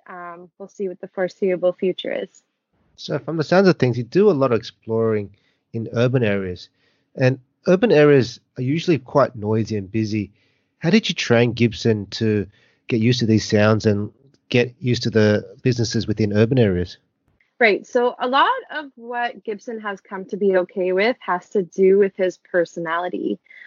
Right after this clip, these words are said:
Speaker 1: That being said, I would say that exposure and positive learning has enabled him to explore the urban area we live in with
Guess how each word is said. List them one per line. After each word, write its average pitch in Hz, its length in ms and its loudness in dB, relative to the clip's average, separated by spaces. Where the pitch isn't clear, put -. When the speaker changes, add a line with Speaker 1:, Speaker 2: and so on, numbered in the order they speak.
Speaker 1:
That 240 260 2
being 302 280 6
said, 208 540 2
I 208 200 2
would 208 220 -6
say 202 360 -8
that 190 400 -6
exposure 196 1000 -12
and 196 280 -14
positive 180 540 -2
learning 185 440 -2
has 202 440 4
enabled 185 480 -2
him 175 400 -8
to - 140 2
explore 196 640 0
the 190 120 -6
urban 185 300 -6
area 175 520 -4
we 190 300 -4
live 175 300 -2
in 170 400 -8
with 165 200 -4